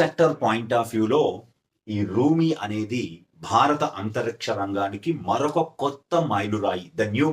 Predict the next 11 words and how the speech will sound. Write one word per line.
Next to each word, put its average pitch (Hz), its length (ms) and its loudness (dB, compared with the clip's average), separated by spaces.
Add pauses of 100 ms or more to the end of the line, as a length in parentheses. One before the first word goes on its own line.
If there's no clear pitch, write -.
milestone 123 640 -2
in 107 60 -10 (100)
Indian 117 340 0
space 101 380 -6
sector. - 340 -10 (1200)
Ryumi, 127 380 2 (200)
ఇంగ్లీష్లో 135 500 0
కూడా 123 160 2 (340)
మనం 104 240 -6
రాసుకుందాం, 101 540 -2 (480)
ఆర్ 135 200 0